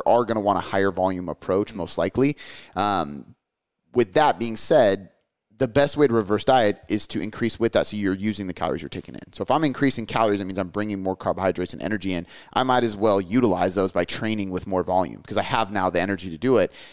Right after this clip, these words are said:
And that gives us a better idea of where our volume, uh, or our maintenance calories are actually gonna be, uh, with the type of training we're gonna get into. Because if you keep your training the way it is and you reverse diet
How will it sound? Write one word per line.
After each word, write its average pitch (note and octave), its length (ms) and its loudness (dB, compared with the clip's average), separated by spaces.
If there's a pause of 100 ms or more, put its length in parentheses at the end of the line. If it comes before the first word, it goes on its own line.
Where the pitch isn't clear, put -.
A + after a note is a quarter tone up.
(120)
And D#3+ 280 2
that A#2+ 100 2
gives C3 180 0
us C#3 120 -2
a B2+ 40 2
better A2 200 4
idea G#2 200 4
of F#2+ 80 -2
where F#2 200 2
our F#2 80 2
volume, F2+ 580 -2
uh, - 160 0
or G2+ 200 4
our F2+ 80 2
maintenance F#2+ 360 -4
calories F2+ 300 0
are - 20 -2
actually E2 220 -6
gonna E2 140 -8
be, F2 360 -2 (420)
uh, E2+ 320 2
with C#3 260 0
the A#2+ 80 2
type A2 220 0
of G#2 60 -6
training G#2+ 340 -2
we're F2 140 -2
gonna E2 100 -8
get E2+ 140 -2
into. - 300 -6
Because G2+ 280 -2
if A2+ 140 -2
you D3+ 460 2
keep D#3 240 -4
your C#3 80 2
training C3 260 0
the A2 60 -2
way G#2+ 160 4
it G#2 80 2
is A2 300 4 (260)
and A2 120 -4
you A2+ 80 0
reverse A2 360 2
diet A2 500 4